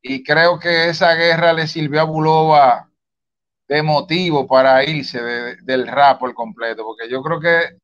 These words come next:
de ahí en adelante él se volvió un poco más, se fue ya a lo que es la música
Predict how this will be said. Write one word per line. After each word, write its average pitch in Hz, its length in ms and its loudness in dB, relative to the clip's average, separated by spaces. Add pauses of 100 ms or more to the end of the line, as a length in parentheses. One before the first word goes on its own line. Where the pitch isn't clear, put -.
(320)
de 139 100 2
ahí 143 140 4
en 160 140 0
adelante 156 1000 0 (340)
él 131 400 -2
se 160 140 -2
volvió 151 400 0
un 143 100 -6
poco 147 280 -2
más, 143 680 2
se 147 240 -6
fue 160 460 0
ya 147 140 6
a - 20 4
lo 143 140 -2
que 143 160 -4
es 143 60 -2
la 139 100 4
música 139 760 0